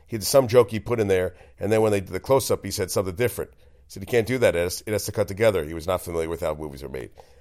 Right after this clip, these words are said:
I think, uh, they worked around him. And Murray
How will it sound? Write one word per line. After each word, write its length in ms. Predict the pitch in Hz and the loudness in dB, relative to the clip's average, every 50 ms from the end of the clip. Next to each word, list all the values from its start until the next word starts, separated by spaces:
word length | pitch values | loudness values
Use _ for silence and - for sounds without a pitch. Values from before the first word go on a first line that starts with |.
| - - - | -20 -12 -6
I 120 | - 101 | -4 -2
think, 300 | 104 - 110 95 85 - | -2 0 -2 -2 -2 -2
uh, 200 | 92 82 76 71 - - _ _ _ - | -4 -2 -2 -4 -8 -12 _ _ _ -8
they 100 | 85 82 | -8 -6
worked 240 | 71 69 - - | -6 -6 -8 -8
around 240 | - 64 60 53 50 | -8 -8 -8 -8 -10
him. 80 | 50 - - - - _ _ - - | -12 -14 -18 -20 -20 _ _ -20 -10
And 200 | - - 101 104 | -2 0 2 6
Murray 500 | 110 120 147 190 208 165 113 90 87 90 | 10 12 12 12 12 12 10 4 -2 -6